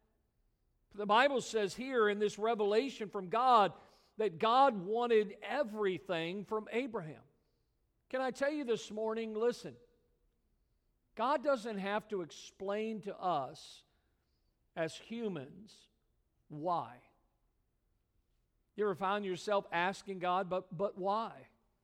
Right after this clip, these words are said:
You know, as parents, we get to where our, when our children ask us things and, and, and our children say, "Well, why?" And what do we say as parents?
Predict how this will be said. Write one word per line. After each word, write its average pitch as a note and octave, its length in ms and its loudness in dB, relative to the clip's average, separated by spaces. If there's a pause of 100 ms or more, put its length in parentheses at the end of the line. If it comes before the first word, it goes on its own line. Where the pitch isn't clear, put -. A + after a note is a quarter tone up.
(1080)
You G3+ 80 -2
know, F#3 80 2
as C3 100 -4
parents, G#3+ 460 -2
we F#3+ 140 0
get F#3+ 240 0
to F3 60 -6
where F#3 220 2
our, F3 100 2
when F3+ 180 -4
our G3 160 2
children F3 380 -4
ask E3+ 300 -2
us F3 140 -6
things F#3 400 -2 (540)
and, F#3 300 2
and, F#3+ 320 0
and G3 180 0
our F3+ 140 0
children G#3 340 -2
say, G3 220 -2
"Well, G3 180 2
why?" G#3+ 600 8
And F#3+ 160 -4
what G3+ 100 0
do G3+ 60 0
we F#3 140 -2
say G3 200 -6
as F3 120 -6
parents? F3+ 420 -8